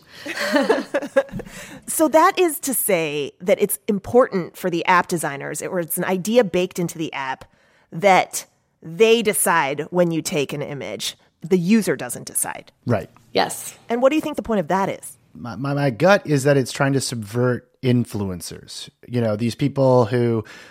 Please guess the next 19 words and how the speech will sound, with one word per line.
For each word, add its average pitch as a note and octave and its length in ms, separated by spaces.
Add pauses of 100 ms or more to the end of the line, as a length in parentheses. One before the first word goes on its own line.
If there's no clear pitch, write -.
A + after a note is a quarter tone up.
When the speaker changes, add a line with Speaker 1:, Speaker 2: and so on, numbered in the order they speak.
Speaker 3:
on A#2+ 120
TikTok B2+ 480
and A#2 100
Instagram A#2+ 540
will G#2+ 100
take, A#2 240
like, A2 160
extremely, A#2+ 920 (400)
um, G#2 600 (220)
elaborate, B2 760
aspirational, A2+ 1040
like, G2+ 360 (100)
you B2 80
know, G#2 100
very A2+ 480 (200)
prim A#2+ 300
and G#2 200
proper A#2+ 360
photos. A#2+ 600